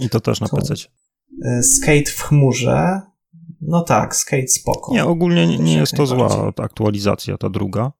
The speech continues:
Speaker 1: I, i ma-, i mamy duży nowy tytuł, który zadebiutuje na premierę w Game Passie, czyli Sniper.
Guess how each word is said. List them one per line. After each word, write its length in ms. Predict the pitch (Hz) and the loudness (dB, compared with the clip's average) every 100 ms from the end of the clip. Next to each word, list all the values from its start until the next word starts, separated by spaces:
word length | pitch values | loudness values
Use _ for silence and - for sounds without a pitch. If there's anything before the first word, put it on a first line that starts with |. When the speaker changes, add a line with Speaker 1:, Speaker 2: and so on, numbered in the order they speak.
| _ _ - | _ _ -8
Speaker 1:
I, 420 | 151 151 156 - | -2 0 0 2
i 60 | |
ma-, 100 | 156 - | 0 2
i 120 | 151 | 2
mamy 280 | 139 139 127 | 4 4 2
duży 520 | 110 131 113 113 113 | 4 4 4 2 4
nowy 300 | 113 107 104 | 4 4 2
tytuł, 520 | - 104 120 127 135 | 0 -2 2 4 2
który 640 | 131 - 104 104 101 104 104 104 | -2 -2 0 2 0 0 -2 -2
zadebiutuje 840 | 101 107 101 104 110 101 98 98 | 0 0 0 0 0 0 0 0
na 140 | 101 98 | 0 0
premierę 640 | - 101 98 107 127 131 123 | 2 2 2 2 0 -2 -8
w 140 | 120 | -10
Game 200 | 110 190 | -4 -2
Passie, 320 | - 101 120 | -2 -2 -2
czyli 200 | - 101 | -4 -8
Sniper. 520 | - 101 98 120 139 | -2 -2 -2 -2 -2